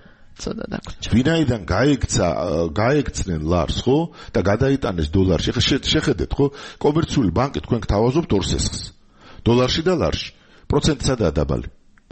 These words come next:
Speaker 2: დოლარის
Speaker 1: ხო,
Speaker 2: სესხში.
Speaker 1: კი, ბატონო.
Speaker 2: შესაბამისად, როდესაც კურსი იყო სტაბილური, ყველა მაიღო დოლარში.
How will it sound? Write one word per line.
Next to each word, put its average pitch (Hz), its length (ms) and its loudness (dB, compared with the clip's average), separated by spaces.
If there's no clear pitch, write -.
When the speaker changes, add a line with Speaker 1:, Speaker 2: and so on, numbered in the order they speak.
Speaker 2:
დოლარის 113 320 4
Speaker 1:
ხო, - 80 0
Speaker 2:
სესხში. - 260 -4
Speaker 1:
კი, - 160 -4
ბატონო. 277 160 2
Speaker 2:
შესაბამისად, 165 580 2
როდესაც 135 380 2
კურსი - 380 0
იყო - 160 -2
სტაბილური, 123 560 2
ყველა 131 240 2
მაიღო 113 400 2
დოლარში. 92 460 2